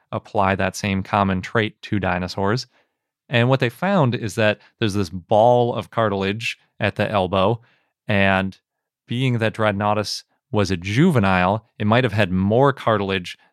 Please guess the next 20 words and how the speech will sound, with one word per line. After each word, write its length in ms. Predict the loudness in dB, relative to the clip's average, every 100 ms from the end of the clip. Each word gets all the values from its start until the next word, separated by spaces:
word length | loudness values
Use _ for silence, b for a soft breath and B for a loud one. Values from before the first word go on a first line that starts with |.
| _
than 180 | 0 2
an 100 | 0
adult. 480 | -2 0 0 -2 -6
That's 180 | -6 -4
another 320 | -2 0 -2
trait 400 | -4 -4 -4 -6 -8
that 200 | -8 -8 -16 -20 _ _
archosaurs 680 | -4 -2 -2 0 0 -2 -8 -14
seem 280 | -10 -4 -2
to 80 | -4
have. 380 | -2 0 0 -4 b b b b b b _ _ _ _
And 140 | 0 2
then 140 | 4
they 140 | 2
tested 680 | 0 -8 -2 0 0 0 0
adding 460 | 0 0 2 2 -2
varying 560 | 0 2 2 2 0
levels 540 | -2 0 0 2 -2 -2
of 160 | -10 -12
cartilage 720 | 0 2 2 0 -2 -4